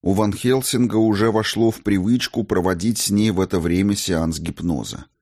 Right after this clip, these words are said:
Сначала это давалось ему не без труда, приходилось делать много пассов.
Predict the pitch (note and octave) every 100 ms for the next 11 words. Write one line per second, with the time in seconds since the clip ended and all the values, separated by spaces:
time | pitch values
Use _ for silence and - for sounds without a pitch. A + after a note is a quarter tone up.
0 | _ _ _ - - F2+ F2+ C3+ C#3 -
1 | G#2 G2+ E2 F2 E2+ E2 E2 F#2+ E2+ E2
2 | D#2+ D2+ - - D2+ C#2+ F#2+ C3 - _
3 | _ _ F2 F2 F#2+ G#2 C3 A#2 F2 G2+
4 | G#2+ - F#2 F2 F2+ - F#2 C2 - -
5 | -